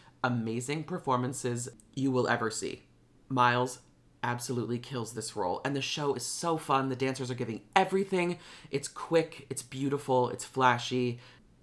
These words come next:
And who better than Miles to reprise this role on the West End?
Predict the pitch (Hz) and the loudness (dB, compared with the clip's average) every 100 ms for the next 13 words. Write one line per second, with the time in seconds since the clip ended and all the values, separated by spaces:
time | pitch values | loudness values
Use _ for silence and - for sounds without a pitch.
0 | _ 226 226 196 220 202 202 185 180 165 | _ 2 2 2 2 4 4 2 0 2
1 | 196 185 160 180 - 185 170 165 160 151 | 2 2 0 -2 -4 -2 0 -2 0 0
2 | 156 170 165 151 196 165 139 165 175 175 | 0 -4 -2 0 4 4 2 0 -2 -2
3 | 190 202 98 | -2 -2 -6